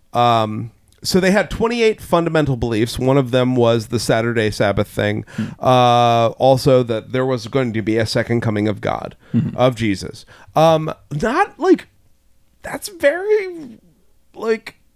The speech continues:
Speaker 1: sketchy in the actual Bible that there's gonna be a second coming.
Speaker 2: Mm.
Speaker 1: Um, the re-, like, but there's a lot of sects that are, like, a hundred percent, like,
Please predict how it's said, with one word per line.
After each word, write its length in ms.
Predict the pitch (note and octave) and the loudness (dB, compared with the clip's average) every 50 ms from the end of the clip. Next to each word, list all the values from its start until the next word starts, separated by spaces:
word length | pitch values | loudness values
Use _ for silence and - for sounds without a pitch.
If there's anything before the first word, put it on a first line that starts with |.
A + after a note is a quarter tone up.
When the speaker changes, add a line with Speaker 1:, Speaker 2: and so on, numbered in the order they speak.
| _ | _
Speaker 1:
sketchy 800 | - - - - - - F3 D#3 D#3 D#3 - - B3 B3+ C4+ B3+ | -14 -12 -12 -12 -4 0 0 0 0 0 -4 -6 -4 -4 -4 0
in 160 | G#3 G#3 F3 D#3 | 0 0 2 2
the 120 | D#3+ C#3+ | 0 0
actual 500 | B2+ A#2+ B2+ B2+ - - A#3+ A3+ B3+ C4 | 2 0 0 0 -2 -6 -6 -4 -4 -2
Bible 420 | A3+ B3+ B3+ C4 C4+ C#4+ B3+ C4+ | 0 0 0 0 0 -2 -2 -2
that 160 | B3 A#3+ A3+ A#3 | -4 -4 -4 -2
there's 180 | A#3 A#3+ A3 | -2 -2 0
gonna 160 | - C4 B3 | -2 -4 -2
be 80 | A#3+ B3 | 0 0
a 80 | B3+ B3 | 0 0
second 320 | - C4 B3 C4 B3 B3 | -2 -4 -2 -2 -4 -2
coming. 420 | - B3+ B3+ B3+ C4+ C#4+ D4+ D4+ - _ _ - | 0 0 0 0 0 -2 -2 -6 -8 _ _ -2
Speaker 2:
Mm. 400 | - B2 A#2 A2 G#2+ F#2+ - _ | 0 2 2 2 0 -4 -6 _
Speaker 1:
Um, 520 | F3 F#3+ G3+ G3 G3 G3 G3 F#3+ F#3 F3+ - - _ _ | 0 2 4 4 4 2 2 0 -2 -4 -6 -8 _ _
the 220 | - C#3+ C3+ D#3+ E3 | -12 -4 0 0 0
re-, 260 | D#3+ D3 C#3+ C#3 - - - _ _ | 0 -4 -8 -12 -14 -16 -18 _ _
like, 480 | D3 E3 D#3 D3 C#3 - - A#2+ B2 | -2 -2 -2 -2 -4 -6 -14 -10 -2
but 120 | - D#3+ D#3 | -2 0 0
there's 180 | F3+ E3+ D#3 D#3 | 0 -2 0 0
a 80 | F3 | 0
lot 200 | E3+ F#3 F#3 F#3 F3 | 2 2 2 2 2
of 120 | C3+ A#2 | 0 -4
sects 560 | - - - - F3 F3 D#3+ D3 - - - | -6 -6 -4 -2 0 2 2 0 0 -4 -4
that 140 | C#3 C#3 B2+ | -2 -2 0
are, 100 | B2 B2 | 0 0
like, 220 | B2 B2 B2+ G#2+ | 0 0 0 0
a 80 | A2+ A#2+ | 0 0
hundred 280 | A#2 B2+ C3 B2 A#2 A2+ | 0 0 0 0 0 -2
percent, 300 | A2+ A2 - D3 C#3 B2+ | -2 -2 -2 -2 -2 0
like, 260 | A#2 A#2+ A#2 A2+ - | 0 0 0 0 -2